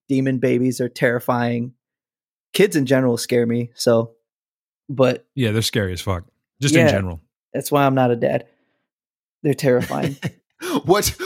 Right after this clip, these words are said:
Speaker 3: what's your rating, brother?
Speaker 1: Oh, dude.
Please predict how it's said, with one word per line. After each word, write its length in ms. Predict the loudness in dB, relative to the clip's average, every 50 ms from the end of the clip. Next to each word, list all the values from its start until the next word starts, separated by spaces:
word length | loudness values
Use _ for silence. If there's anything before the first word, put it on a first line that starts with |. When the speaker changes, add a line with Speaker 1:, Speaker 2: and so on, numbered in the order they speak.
| -10 -10 -4 0
Speaker 3:
what's 200 | 0 0 0 0 0
your 140 | 0 2
rating, 320 | 2 2 2 2 0 -2 -4
brother? 380 | -6 -6 -6 -6 -8 -10 -12 -4 _
Speaker 1:
Oh, 380 | 2 4 4 4 2 0 -2 -4 0
dude. 420 | 0 2 2 2 0 0 -4 -10